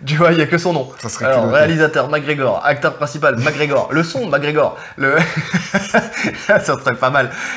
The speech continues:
Speaker 1: Et, euh, comme, comme sponsor, Prosper. Le, <laughs> sa marque de whisky. <laughs> Ça serait su-, ça serait super.
Speaker 2: Le mec fait tout.
Speaker 1: Le mec fait tout. Le mec est partout, mais, eh, attends, il a de l'argent, il s'en fout. Euh, donc voilà, donc oui, effectivement, ça donne de la visibilité.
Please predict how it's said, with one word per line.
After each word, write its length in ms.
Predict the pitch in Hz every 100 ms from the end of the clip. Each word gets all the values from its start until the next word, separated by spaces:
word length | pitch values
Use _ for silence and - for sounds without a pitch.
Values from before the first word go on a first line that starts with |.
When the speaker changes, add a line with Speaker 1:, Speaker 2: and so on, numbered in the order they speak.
| 170 -
Speaker 1:
Et, 180 | 143 143
euh, 200 | 139 135
comme, 360 | 160 151 143 139
comme 180 | 156 156
sponsor, 480 | 160 160 175 185
Prosper. 380 | 180 156 - 113 - - -
Le, 160 | 143 151 160 147
<laughs> 180 | 156
sa 140 | - 147
marque 200 | 135 143
de 80 | 135
whisky. 400 | 139 - - 165
<laughs> 100 | 196
Ça 440 | - - 170 123
serait 160 | - 131
su-, 200 | 135 131 - - -
ça 100 | 135
serait 160 | 120 120
super. 380 | 139 185 147 -
Speaker 2:
Le 80 | 117
mec 140 | 117 113
fait 180 | 113
tout. 140 | - 113 -
Speaker 1:
Le 160 | 156
mec 180 | 151 160
fait 160 | - 139
tout. 160 | 135
Le 80 | 127
mec 160 | 202 -
est 40 | 233
partout, 360 | 233 233 320
mais, 180 | 180 160
eh, 100 | 285
attends, 360 | 294 190 190 139
il 120 | 110
a 40 | 139
de 60 |
l'argent, 320 | 147 147 139 -
il 240 | 67 64 -
s'en 100 | 135
fout. 200 | - 160 - - - - 107 -
Euh, 540 | 117 110 110 113 120 139 143 -
donc 220 | 170 156
voilà, 180 | 185 185
donc 180 | 123 117
oui, 160 | 220 156
effectivement, 520 | 110 127 165 139 131
ça 120 | 123
donne 160 | 120 139
de 60 |
la 100 | 113
visibilité. 600 | 107 104 110 107 104 104